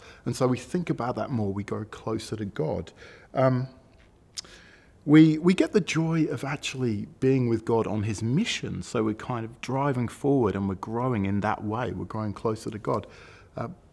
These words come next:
when we go out with the gospel, we know it's not our work and we know that we need God's help. So prayer actually drives us closer to God. So we pray for God to work, we pray for God to lead us,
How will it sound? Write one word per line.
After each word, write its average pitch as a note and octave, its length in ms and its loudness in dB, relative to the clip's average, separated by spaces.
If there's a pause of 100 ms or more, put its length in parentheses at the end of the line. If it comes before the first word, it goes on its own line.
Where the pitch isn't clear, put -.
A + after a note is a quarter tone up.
(120)
when F#3+ 200 4
we A3+ 80 4
go C#3 180 4
out C#3+ 160 2
with C3 120 -4
the B2+ 60 -4
gospel, D3 560 -4 (280)
we C#3 120 6
know D3+ 220 8
it's - 180 -2
not B2+ 220 2
our B2 120 4
work D#3+ 360 0
and A#2 100 0
we A#2 120 0
know B2 180 2
that A#2+ 120 -2
we A#2 140 -4
need G#2+ 200 -4
God's F#2+ 240 -2
help. - 520 -8 (380)
So C#3 260 4
prayer F#3 840 0 (440)
actually C#3 460 -2
drives A2+ 400 -2
us B2+ 100 -6
closer - 480 -6
to A2 80 -10
God. - 500 -4 (220)
So - 140 -2
we C#3 160 4
pray E3 400 -2
for F3 160 0
God D#3 300 2
to C#3+ 100 -2
work, A2 480 -4
we A#2 80 0
pray B2+ 300 -4
for - 120 -4
God D3+ 240 -2
to - 80 -8
lead C3 280 0
us, F2 200 -10